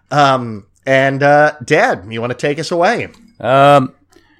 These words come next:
Speaker 2: uh, happy holidays, wh-, whatever it is for you. I understand that there are numerous holidays around this time of the year for everyone all across the globe.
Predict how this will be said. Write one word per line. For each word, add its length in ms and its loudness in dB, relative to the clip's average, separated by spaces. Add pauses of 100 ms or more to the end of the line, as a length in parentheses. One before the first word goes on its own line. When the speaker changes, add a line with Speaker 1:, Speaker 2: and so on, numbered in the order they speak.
(440)
Speaker 2:
uh, 400 2
happy 380 -2
holidays, 600 2
wh-, 140 -8
whatever 420 -2
it 140 -4
is 240 -6
for 240 -10
you. 360 -4
I 140 -6
understand 500 -10
that 120 -14
there 120 -6
are 40 -6
numerous 400 -6
holidays 480 -4
around 200 -6
this 120 -10
time 200 -6
of 40 -8
the 60 -10
year 200 -8
for 360 -10
everyone 540 -8
all 220 -12
across 380 -10
the 140 -14
globe. 720 -4